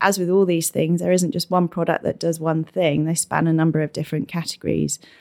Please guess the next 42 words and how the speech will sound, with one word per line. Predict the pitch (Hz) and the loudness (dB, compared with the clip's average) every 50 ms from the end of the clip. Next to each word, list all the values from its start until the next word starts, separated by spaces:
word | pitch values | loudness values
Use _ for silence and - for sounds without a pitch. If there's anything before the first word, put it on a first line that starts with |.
| _ _ _ - | _ _ _ -6
Um, | - 160 156 160 156 | -2 0 0 0 0
so | - - 180 | 0 0 0
we | 180 170 | 2 4
work | 165 170 165 151 - | 4 4 2 2 0
very | - 160 170 165 165 | 0 0 2 2 2
hard | 165 170 156 156 151 | 2 0 -2 -2 -4
to | - - | -6 -4
make | 175 160 - - | -2 -2 -2 -2
sure | - 180 170 156 | -2 0 0 0
that | 151 156 | 0 -2
we're | 151 | -4
reflecting | 156 - - 165 - - - - 170 160 | -4 -2 -2 -4 -4 -4 -4 -4 -4 -2
things | - 165 156 156 156 - - | 0 0 0 0 -2 -2 -2
accurately. | - - - - - - 160 - - - 156 156 156 156 | -4 -6 -6 -6 -6 -4 -4 -4 -2 -2 -2 -2 -2 -2
And | 160 175 | -2 -4
what, | 175 - - _ _ _ _ - | -4 -4 -6 _ _ _ _ -6
what | - 190 185 - | 0 0 0 2
we | 170 175 170 | 2 2 4
love | 180 208 214 196 180 | 4 4 4 4 4
is | 180 175 165 165 | 2 0 0 0
that | 175 - | -2 -2
we | - 170 | -2 -2
get | 160 185 180 - - | 0 0 -2 -4 -4
quite | - 190 175 - | -4 -4 -2 0
a | - | 0
lot | 170 170 | 0 0
of | - - | 0 -2
interaction, | 175 180 - - 196 190 - - - - 202 190 185 180 170 - _ _ _ _ _ _ _ - - | -4 -2 -2 -2 -2 -2 -2 -2 -4 -6 -2 0 0 -2 -2 -4 _ _ _ _ _ _ _ -6 -2
um, | 180 180 175 160 | 0 0 0 2
on | 190 202 | 0 0
social | 190 - 190 180 170 - 175 | 2 2 0 0 0 0 0
media | 180 190 208 202 196 180 175 | 0 2 2 2 4 4 2
when | 175 175 | 2 2
we | 170 | 0
share | 170 - - 220 214 202 185 | -2 -2 2 2 4 4 4
those | 175 170 170 165 | 4 4 4 2
and | 175 | 0
say, | - 208 | -2 -2
"Oh, | 208 226 233 | -2 -2 0
our | 233 220 | -2 -2
product's | - - - 254 247 208 - - - | -4 -2 -2 0 0 0 0 -2 -4
not | 208 190 | -6 -6